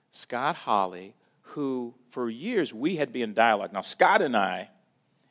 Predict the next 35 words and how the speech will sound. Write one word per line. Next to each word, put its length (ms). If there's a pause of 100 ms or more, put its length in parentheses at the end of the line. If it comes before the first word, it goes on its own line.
(120)
we 160
would 160
have 240
those 140
conversations. 440
And 140
one 160
of 100
the 100
reasons 380
that 100
Scott 280
and 100
I 40
have 160
those 120
conversations 400
is 60
because 340
Scott 600 (400)
approached 640
me 580 (1000)
and 160
began 400
to 240
ask 340
me 180
questions. 800 (320)
So 220
I 120
had 380
that 200
relationship 640
with 100
Scott. 400